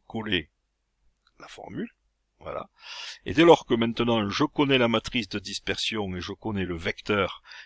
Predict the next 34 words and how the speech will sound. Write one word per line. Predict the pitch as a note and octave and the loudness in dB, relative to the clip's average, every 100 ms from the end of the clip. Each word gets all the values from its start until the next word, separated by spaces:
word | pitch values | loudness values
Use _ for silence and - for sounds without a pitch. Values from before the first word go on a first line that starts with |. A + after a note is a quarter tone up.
| _ - | _ -4
T | A#2 | -4
X | G2 - - | -2 -6 -6
Y, | - G#2+ F3+ - | -4 0 0 -2
eh | - | -14
bien, | - A2 C3 F2 - - | -4 -4 -4 -8 -10 -8
je | B2+ | -6
peux | C3+ | -4
faire | A#2+ B2 G#2 | 4 4 4
un | E2 | -2
produit | D#2+ - D#3 C#3 | -4 2 4 4
matriciel | G#2 - - - G2 C#3+ - - _ _ - | 0 -2 -8 -4 0 -2 -4 -20 _ _ -6
pour | D3+ | -2
obtenir | C3 - - - D#3 D#3+ - | -2 -4 -12 -8 -8 -8 -10
le | G#2+ C3+ | -8 -6
vecteur | G#2 - A2+ E3+ - - | -6 -4 -4 -4 -4 -8
des | F#3 - _ | -8 -8 _
coefficients. | - G#3+ - - - - _ _ _ | -8 -6 -6 -8 -8 -12 _ _ _
Je | - G#2+ | -16 -16
copie | - - - - _ _ _ _ _ _ | -16 -18 -18 -20 _ _ _ _ _ _
cette | - - B2 | -8 -4 -2
chaîne | - G2+ | -2 -2
de | F#2+ | -6
caractères | - - - - E2 A#2+ F3+ D#3 _ - | -8 -10 -10 -8 -4 -4 -4 -10 _ -10
et | - - | -10 -10
je | - D#2+ | -16 -16
vais, | D2+ G#2+ B2 | -14 -12 -10
euh, | E2 - - | -12 -16 -6
associer | G#2 - - - F2+ A2 - _ _ _ | -6 -4 -6 -6 -8 -12 -16 _ _ _
cette | - - F2+ F2 | -12 -12 -10 -4
chaîne | - A#2+ G#2 D2 D2 _ _ _ _ | 0 0 -2 -6 -12 _ _ _ _
de | F2+ | -14
caractères | - E2 D#2 _ - G2 D#3+ D#3 C#3 _ _ _ _ _ _ - | -10 -8 -10 _ -8 -4 -4 -6 -12 _ _ _ _ _ _ -4
au | F#2+ | 0
résultat, | B2+ D3+ C3+ A2 F#2+ | 4 2 2 0 4